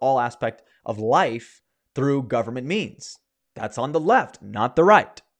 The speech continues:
Okay? So that's number one. Number two, because fascism, even though it's only been tried a f-, couple times in history,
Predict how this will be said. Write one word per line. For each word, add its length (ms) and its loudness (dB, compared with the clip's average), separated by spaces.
Okay? 280 -8
So 120 -2
that's 120 -2
number 180 -4
one. 200 -8
Number 300 2
two, 340 -8
because 640 0
fascism, 1120 -6
even 280 -4
though 180 2
it's 140 -4
only 180 0
been 180 -2
tried 460 4
a 40 0
f-, 180 -14
couple 280 -4
times 340 -6
in 100 -8
history, 560 -10